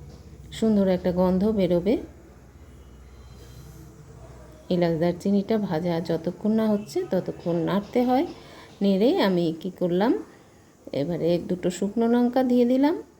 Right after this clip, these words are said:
শুকনো লঙ্কা, এলাচ, দারচিনি সুন্দর করে ভাজা হয়ে গেছে। এবারে জিরে দিয়ে দিলাম। একে একে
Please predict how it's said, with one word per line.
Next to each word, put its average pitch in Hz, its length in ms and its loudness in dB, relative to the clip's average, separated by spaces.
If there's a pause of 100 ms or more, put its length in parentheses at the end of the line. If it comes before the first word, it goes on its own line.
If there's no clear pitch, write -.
(440)
শুকনো 180 420 -4
লঙ্কা, 202 380 2
এলাচ, 170 360 2
দারচিনি 196 600 0 (440)
সুন্দর 185 260 2
করে 180 220 2
ভাজা 175 360 0
হয়ে 233 220 4
গেছে। 254 300 0
এবারে 185 560 0 (1120)
জিরে 202 340 4
দিয়ে - 200 0
দিলাম। - 320 -8 (1500)
একে 214 320 4
একে 247 320 2